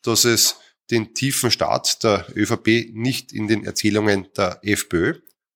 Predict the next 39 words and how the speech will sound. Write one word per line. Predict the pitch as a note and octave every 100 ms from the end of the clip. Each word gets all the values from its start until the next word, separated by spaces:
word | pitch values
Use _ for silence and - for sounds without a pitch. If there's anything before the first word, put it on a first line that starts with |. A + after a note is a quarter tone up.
| _
sondern | - - A2 A#2 A#2 -
faktisch | - G#2 - F#2 F2 -
gibt. | E2 - _ - - - - -
Der |
Ö | B2+
V | D3
P | D3
geht | D3 D#3+
es | D3+ - -
zu | - C#3
keiner | - A2+ E3
Sekunde | D#3+ D3 C#3+ E3
um | D3
die | A#2+
Sicherheit | - - A#2+ G2+
Österreichs, | G2 G2+ B2 C3 -
sondern | B2 B2+
nur | B2 C3 - - - _
um | B2+ C3
ihre | B2 B2
eigene | - A2+ A#2 G#2
Sicherheit, | F#2 - B2 - A#2 D3+ - _ _ - _ -
um | A2
das | A2 -
Absichern | G2 - C#3 C#3+ B2+
ihrer | A#2 A2
Machenschaften | F2+ G#2+ C3+ B2 A2+ -
im | A#2+ G#2+
B | G#2
M | G2
I, | G2 F3+ - _ - - - - - -
äh, | A#2 A#2+ B2 B2 - _ _ -
die | C3
sie | C3
vielleicht | - - G#2+ A2
sogar | C#3+ C3+ B2
auf | B2 -
den, | C3 B2+ A#2 _ _ _
äh, | A2 A2+ A2+